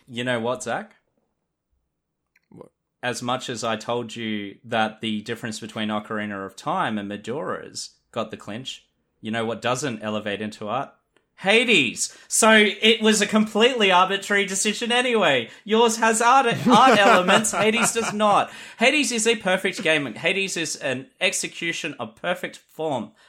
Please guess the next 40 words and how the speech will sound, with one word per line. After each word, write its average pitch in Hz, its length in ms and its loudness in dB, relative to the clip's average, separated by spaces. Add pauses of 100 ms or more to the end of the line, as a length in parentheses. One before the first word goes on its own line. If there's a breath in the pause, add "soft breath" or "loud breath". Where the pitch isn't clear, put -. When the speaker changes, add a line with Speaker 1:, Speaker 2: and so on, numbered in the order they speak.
(180 soft breath)
Speaker 1:
Sorry, 147 320 2
perfect 185 360 -2
function. 147 460 -4
Speaker 2:
Yeah. 101 60 -10 (380 loud breath)
Speaker 1:
Um, 131 360 2 (480)
and 147 260 2
in 160 160 -4
terms 185 380 -2
of, 165 100 -4 (240)
you 151 180 -6
know, 135 100 2
it's 147 260 0
a 156 60 -2
fantastic 165 500 -2
game, 147 200 0
and 110 80 -2
it's 120 140 -8
a 135 40 -6
game 156 200 -2
that 151 120 -2
I 143 100 2
will 135 180 -4
absolutely 139 720 -4
recommend 123 460 -6
to 123 100 -6
anyone 120 380 -4 (400 loud breath)
who 170 120 -2
wants, 175 320 0 (380 loud breath)
"I 247 180 4
wanna 226 180 -2
play 220 240 -2
a 208 60 -2
great 214 280 -2
game," 214 340 -4
play 101 240 -4
Hades. 139 500 -4 (240)
"I 180 120 4
wanna 202 180 -4
play 151 260 -4
the 123 280 -10